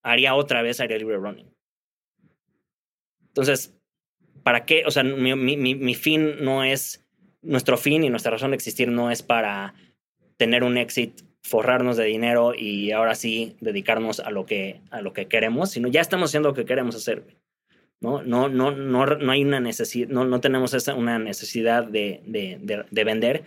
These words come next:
Y por lo mismo no tenemos esas presiones de, de crecer desmedida-, desmedidamente, aceleradamente y, y participar en, en, en, en el, en el ecosistema de, de, de hipercrecimiento y de V Cs y demás, ¿no? Es, es, es, es otro camino.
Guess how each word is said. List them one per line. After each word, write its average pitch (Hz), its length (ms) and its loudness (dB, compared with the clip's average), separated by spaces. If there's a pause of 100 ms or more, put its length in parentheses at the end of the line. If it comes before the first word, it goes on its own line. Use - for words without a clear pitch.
(480)
Y 110 340 -4
por 120 160 4
lo 120 80 6
mismo 131 220 2
no 131 140 0
tenemos 131 320 0
esas 127 260 -2
presiones 117 520 -2
de, 98 240 -2
de 101 160 -4
crecer 120 580 0 (300)
desmedida-, 123 680 2
desmedidamente, 123 1080 0 (320)
aceleradamente 123 920 2
y, 107 340 -4
y 113 120 -10
participar 117 560 0
en, 120 120 2
en, 113 320 -2
en, 101 420 -4
en 104 180 -6
el, 104 120 -4
en 110 220 -6
el 107 100 0
ecosistema 120 560 0
de, 101 300 0
de, 98 400 -4 (200)
de - 200 -4
hipercrecimiento 120 720 0
y 117 40 2
de 110 100 0
V 117 120 0
Cs 120 260 -4
y 113 60 -2
demás, 123 360 0
¿no? 151 180 -6 (420)
Es, - 220 -2
es, 120 200 -2
es, 123 280 -2
es 123 140 0
otro 117 180 0
camino. 180 380 0